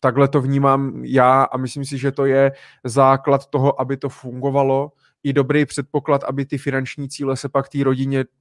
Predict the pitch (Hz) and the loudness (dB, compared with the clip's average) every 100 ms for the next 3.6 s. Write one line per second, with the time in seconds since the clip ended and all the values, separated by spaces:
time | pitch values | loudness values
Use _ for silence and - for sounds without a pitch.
0 | _ 131 135 127 135 - - 120 147 - | _ 2 2 2 -2 -4 -6 -6 -6 -10
1 | _ _ _ _ _ _ _ _ 123 127 | _ _ _ _ _ _ _ _ 2 2
2 | 151 - - - 139 147 147 175 151 147 | 0 -14 -20 -2 4 4 4 2 2 2
3 | 143 131 127 135 131 127 | 0 0 2 0 0 -4